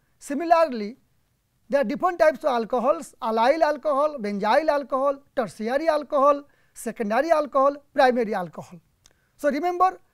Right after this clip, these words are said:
the reactivity order is alkyl, first is benzyl or allyl, then you have tertiary alcohol, then secondary alcohol, then primary alcohol. You can see in the screen also three degree alcohol, two degree alcohol, one degree alcohol.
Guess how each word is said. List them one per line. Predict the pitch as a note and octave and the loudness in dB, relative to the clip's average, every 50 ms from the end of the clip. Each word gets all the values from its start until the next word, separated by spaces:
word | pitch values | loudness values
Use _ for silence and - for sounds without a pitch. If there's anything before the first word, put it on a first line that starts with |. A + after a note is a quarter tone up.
| _ _ | _ _
the | - C4+ A#3 | -2 -2 2
reactivity | A3+ C#4 C#4+ - - E4 D#4 F4 F4 F#4+ F4+ | 2 2 2 2 0 -4 -6 -4 -2 2 4
order | D#4+ D4 C#4+ C#4+ B3+ C4 | 6 6 6 6 4 2
is | B3+ B3 - - _ _ _ _ _ _ _ - | -2 -6 -8 -14 _ _ _ _ _ _ _ -2
alkyl, | G#3+ B3 B3+ G3+ - D4 D4 D4+ E4 F4+ F4 E4+ - | -2 -2 0 2 4 4 6 6 6 4 0 -4 -2
first | - B3+ D4+ - - | 0 2 2 2 0
is | D#4 D4 C#4 C4+ A#3 - _ _ _ _ - | -2 -4 -4 -4 -6 -8 _ _ _ _ -8
benzyl | F#3 A3+ A3 G#3 A3+ B3+ B3+ C#4 D4+ F4 F#4 F4+ - - | -6 -4 -2 0 2 4 4 4 4 2 0 -2 -4 -4
or | C4+ A3+ A#3+ | -2 -2 -2
allyl, | B3+ A#3 G#3+ G#3+ A3+ A#3+ C4+ D#4 F#4 F#4 F4 - _ _ _ _ _ _ - | -2 -2 0 2 4 4 6 4 4 2 -2 -4 _ _ _ _ _ _ -6
then | F#3+ B3+ C#4 C#4+ C4+ | -2 0 2 2 2
you | C#4 C4 | 2 2
have | C4+ C4+ - - - _ _ _ _ _ | 2 0 0 -2 -8 _ _ _ _ _
tertiary | - A#3+ B3+ - - D4+ D#4+ D#4+ E4 F4 | 0 0 0 2 2 4 6 6 6 6
alcohol, | E4+ E4+ D#4+ - F4 E4 D#4+ F4+ F4+ F4+ F4+ | 4 2 2 0 0 0 0 0 0 -2 -8
then | A3+ F#3 G#3+ G#3+ G#3 | -10 -8 -8 -8 -8
secondary | - - A#3 - D4+ D4 D#4 D#4 D#4 D#4+ | -10 -10 -10 -6 -2 0 0 2 2 2
alcohol, | D#4 D4+ C#4+ - D4 C#4+ D4+ D#4+ - - | 0 0 0 0 0 0 0 0 -2 -8
then | G3 G3+ B3 E4 F4 | -10 -8 -8 -6 -2
primary | F4 D4 A#3+ G#3+ G3 G3+ F3+ F3 F#3+ | -2 0 0 0 -2 -6 -8 -8 -10
alcohol. | F#3 F3+ - - G3 F#3+ | -12 -14 -16 -16 -16 -12
You | B3 C4 | -12 -8
can | A3+ D4 D4 C#4 | -6 -4 -4 -4
see | A#3+ - D4 | -6 -6 -4
in | C4 | -4
the | C4 - | -4 -4
screen | - - F4+ F4 E4+ | -2 -4 -2 2 2
also | E4 D#4 C#4+ - - F4 F4+ - _ _ _ _ _ _ _ _ _ _ _ | 2 2 2 0 -4 -6 -8 -8 _ _ _ _ _ _ _ _ _ _ _
three | - B3 D4+ | -6 -4 -2
degree | D4 D#4+ C#4+ D#4+ E4+ | 0 0 0 2 2
alcohol, | E4+ D#4+ D#4+ C4 - D#4 D4+ E4 E4 D#4 - | 2 2 2 0 -2 0 2 2 0 0 -2
two | D4+ D4+ C4+ | -4 -2 -2
degree | C4 B3 C4 C4 C4+ | -2 -4 -4 -4 -2
alcohol, | C4+ B3 A#3+ A#3 - A#3 B3+ - - - - | -2 -2 -4 -4 -6 -6 -6 -6 -6 -6 -2
one | C4 C4 A3 G3 | -2 -2 0 -2
degree | F3+ E3+ E3+ E3+ | -4 -8 -10 -10
alcohol. | F#3 F#3 E3+ - - - - F#3+ | -10 -10 -12 -14 -18 -20 -20 -20